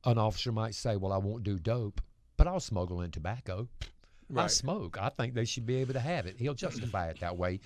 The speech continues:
Speaker 1: even though it's against the law.
Speaker 2: You were, you were transferred into the Corrections Transition Program at Everglades on July third of two thousand thirteen. You
Speaker 1: Yes,
Speaker 2: were,
Speaker 1: sir.
Speaker 2: you were in that, that's when I met you.
Speaker 1: Yes, sir.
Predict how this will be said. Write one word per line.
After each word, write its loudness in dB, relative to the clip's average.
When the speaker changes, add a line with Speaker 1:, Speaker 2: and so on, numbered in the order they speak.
Speaker 1:
even -4
though -4
it's -10
against -4
the -4
law. -2
Speaker 2:
You 0
were, 2
you 2
were 0
transferred 2
into -2
the -2
Corrections -2
Transition -2
Program 2
at 6
Everglades 4
on 0
July 2
third 4
of 0
two 0
thousand -2
thirteen. 0
You 2
Speaker 1:
Yes, 2
Speaker 2:
were, -2
Speaker 1:
sir. -4
Speaker 2:
you 0
were 2
in 2
that, 2
that's -2
when 4
I 6
met 2
you. -4
Speaker 1:
Yes, -8
sir. -16